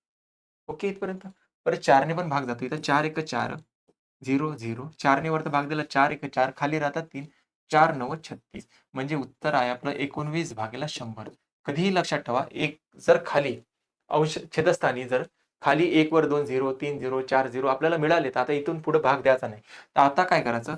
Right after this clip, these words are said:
ते एक वर किती झिरो आहे? दोन झिरो आहे. तर वरच्या संख्येमध्ये पॉइंट नंतर दोन संख्या ठेवायच्या.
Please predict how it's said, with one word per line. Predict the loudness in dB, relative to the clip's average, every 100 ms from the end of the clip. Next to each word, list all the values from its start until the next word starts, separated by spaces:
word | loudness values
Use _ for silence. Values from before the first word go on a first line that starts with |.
| -12 _ 2
ते | 2
एक | 4
वर | 2
किती | 2 0
झिरो | 2
आहे? | 2
दोन | 4 4 4
झिरो | 4
आहे. | 2 2
तर |
वरच्या | 2 2 2
संख्येमध्ये | -2 -4 -4 -2 -2
पॉइंट | 4 4 4
नंतर | -2 -2
दोन | -2 -2
संख्या | -2 -6 -6
ठेवायच्या. | -6 -6 -8